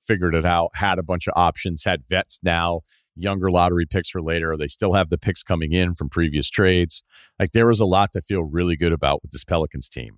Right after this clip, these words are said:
And it's not disappointment that they're not gonna be a top four seed or contend or come out of the West, which were all some of these weird possibilities we were thinking about, much like we were thinking about with Sacramento now. And when we talked about Sacramento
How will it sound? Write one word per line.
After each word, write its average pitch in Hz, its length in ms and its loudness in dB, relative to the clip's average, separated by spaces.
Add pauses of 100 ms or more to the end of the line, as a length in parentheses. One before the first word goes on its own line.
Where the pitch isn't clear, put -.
(160)
And 95 80 0
it's 92 140 -2
not 113 180 2
disappointment 95 560 -2
that 80 120 -6
they're 87 100 0
not 82 180 0
gonna 85 140 -4
be 85 100 0
a 82 60 2
top 85 260 0
four 85 220 0
seed 82 500 -2
or 71 140 -2
contend 82 640 -2
or 76 40 -4
come 90 220 0
out 85 140 4
of 78 60 0
the 78 60 0
West, 80 440 0
which 82 160 -6
were 82 100 2
all 80 100 4
some 90 200 -2
of 80 40 -2
these 78 160 -2
weird 85 300 2
possibilities 82 680 0
we 76 40 -8
were 67 100 -6
thinking 95 280 -4
about, 71 280 -2 (340)
much 104 300 2
like 92 160 2
we 101 60 0
were 87 100 4
thinking 87 220 0
about 82 180 0
with 78 80 -4
Sacramento 78 480 0
now. 85 400 0 (680)
And 92 100 -2
when 90 120 -2
we 98 80 0
talked 98 240 2
about 87 180 0
Sacramento 87 680 0